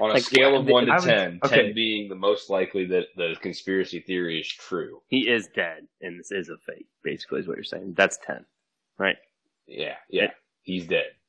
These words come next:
Speaker 1: Then the conspiracy theory is one hundred percent factual.
Speaker 4: All right. I'm gonna land with a, with a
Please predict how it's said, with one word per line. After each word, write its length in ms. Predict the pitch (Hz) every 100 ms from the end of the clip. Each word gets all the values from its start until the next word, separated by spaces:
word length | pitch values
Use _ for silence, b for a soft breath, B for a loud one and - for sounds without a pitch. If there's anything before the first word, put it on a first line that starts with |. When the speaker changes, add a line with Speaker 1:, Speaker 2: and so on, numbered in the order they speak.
| _
Speaker 1:
Then 140 | 92 90
the 60 | 85
conspiracy 520 | 87 - 92 87 90
theory 420 | 90 82 80 80 82
is 260 | 76 -
one 120 | 85
hundred 240 | 82 80 -
percent 300 | 80 76 -
factual. 380 | - - - - _ _ -
Speaker 4:
All 80 | 107
right. 220 | 92 85 _ b -
I'm 140 | 127
gonna 160 | 135 113
land 180 | 110
with 120 | 104 101
a, 220 | 92 92 98
with 140 | 95 92
a 160 | 85